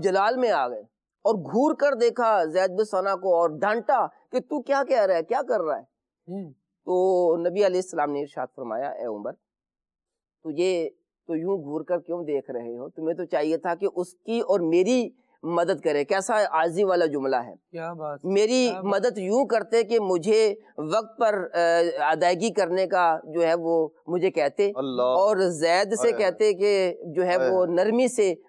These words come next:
Speaker 1: مجھ سے مطالبہ کرے۔
Speaker 2: ہائے ہائے۔
Speaker 1: یعنی کیسا عاجزی
Speaker 2: کتنا
Speaker 1: والا
Speaker 2: بیلنس
Speaker 1: جملہ ہے۔
Speaker 2: point۔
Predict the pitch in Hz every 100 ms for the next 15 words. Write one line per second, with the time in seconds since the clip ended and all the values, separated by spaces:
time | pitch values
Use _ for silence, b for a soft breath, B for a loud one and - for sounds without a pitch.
0 | - 190 - 202 175 156 156 160 147 117
1 | 104 _ - 170 170 147 147 143 123 135
2 | 190 180 196 196 226 - 170 175 208 175
3 | 180 196 185 170 160 151 160 151